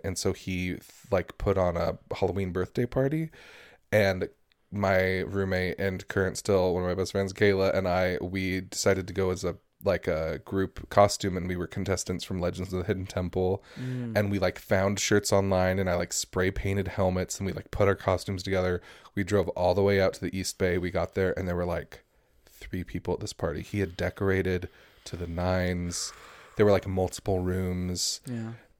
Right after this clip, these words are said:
Speaker 1: And there were very few people there. And there, like, I saw, I witnessed a very sad moment where, like, he was kind of in the corner of the room, and he said to himself, "So this is who came. Cool." And,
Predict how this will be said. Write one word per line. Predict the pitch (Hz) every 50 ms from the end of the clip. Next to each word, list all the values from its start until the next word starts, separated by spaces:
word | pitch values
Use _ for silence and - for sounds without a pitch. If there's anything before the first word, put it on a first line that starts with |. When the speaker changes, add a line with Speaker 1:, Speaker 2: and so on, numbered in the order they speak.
| _ -
Speaker 1:
And | 95 98 95 98 92 90 90 90 87 - - - -
there | 92 90 - 107 101 90
were | 82 82
very | - - - - - - -
few | - - 98 92
people | - - 95 - - 95
there. | 90 - 95 90 87 85 80 - -
And | 101 95 95 92 95 - -
there, | 113 101 98 101 -
like, | 95 104 101 - -
I | 101 107 104
saw, | - - - - - 98 95 92
I | - 95
witnessed | 98 92 - - 98 104 98 - -
a | 104
very | 90 92 92 90 92
sad | - - 98 95 90 85
moment | 90 92 90 87 90 85 - -
where, | 87 90 87
like, | 87 85 -
he | - - 90
was | 90 -
kind | - - 98 92
of | 90 92
in | 87
the | 87
corner | 87 - - 95 87 87
of | 87 87
the | 90 90
room, | 85 87 85 85 87 98 117 - - - - - - _ -
and | - 92
he | 95 101
said | - - 98 90
to | 98
himself, | 95 87 - - 98 90 90 - - - - _ _ _ - _ - - -
"So | - - -
this | 90 87 87 -
is | 107 -
who | 98
came. | - 117 113 95 90 90 - - - - _ _ _
Cool." | - - 101 87 - - - - - - - - _ - - - - - - - - - _ -
And, | 107 104 98 95 95